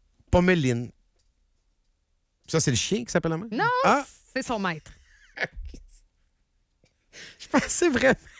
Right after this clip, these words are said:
Speaker 1: que tu me parlais du chien.
Speaker 2: Non.
Speaker 1: Pommeline !
Speaker 2: Non, c'est la, la,
Speaker 1: Ok.
Speaker 2: la, la, la fille.
Speaker 1: Rapporte la balle.
Speaker 2: Là, c'est un article pour nous dire qu'il y a quatre, cinq filles là, qui préfèrent avoir des chiens que des
Speaker 1: Ah,
Speaker 2: enfants.
Speaker 1: ben super.
Speaker 2: Puis là,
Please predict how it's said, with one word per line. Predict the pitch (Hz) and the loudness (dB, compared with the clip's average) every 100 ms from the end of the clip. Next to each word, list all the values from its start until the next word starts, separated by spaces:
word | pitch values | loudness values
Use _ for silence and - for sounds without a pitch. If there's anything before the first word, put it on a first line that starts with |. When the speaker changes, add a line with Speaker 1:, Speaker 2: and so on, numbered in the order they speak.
| - | -4
Speaker 1:
que | - 320 - | 0 0 -4
tu | - | -12
me | 240 | -10
parlais | 208 220 220 269 | -4 -2 0 0
du | 220 | 0
chien. | 185 - 247 254 - - | -2 -4 0 0 0 -8
Speaker 2:
Non. | 156 - - - - - | -12 -12 -14 -16 -16 2
Speaker 1:
Pommeline ! | 285 403 403 381 381 330 - - - - 185 | 4 6 6 4 2 -2 -12 -20 -20 -18 -8
Speaker 2:
Non, | 240 262 277 - _ - | -4 -4 -6 -12 _ -8
c'est | 220 | -4
la, | 226 | -2
la, | 208 | 0
Speaker 1:
Ok. | 196 | 0
Speaker 2:
la, | 190 190 | 0 0
la, | 196 | -2
la | 196 202 | -4 -2
fille. | - | 2
Speaker 1:
Rapporte | - 180 | 2 4
la | 160 | 2
balle. | 156 120 - | 2 0 -2
Speaker 2:
Là, | 381 | -2
c'est | 415 | -2
un | 302 | -2
article | 269 247 370 359 | -2 -2 -4 -2
pour | 262 | -2
nous | 226 | 0
dire | 302 | -2
qu'il | 285 | -2
y | 233 | -2
a | |
quatre, | 359 - | -2 0
cinq | 320 262 | 0 0
filles | - 262 269 | 0 0 2
là, | 240 233 247 | 2 2 0
qui | - | 0
préfèrent | 254 247 294 | -2 2 2
avoir | 277 240 | 2 0
des | 233 226 | 2 2
chiens | - - 285 294 | 0 0 2 4
que | |
des | 220 | 4
Speaker 1:
Ah, | 240 156 | 6 4
Speaker 2:
enfants. | 139 120 208 - - | 4 2 0 -4 -8
Speaker 1:
ben | - | -8
super. | - - 104 139 123 - - - - _ | -4 0 0 0 -4 -12 -16 -18 -20 _
Speaker 2:
Puis | - | 0
là, | 269 | 2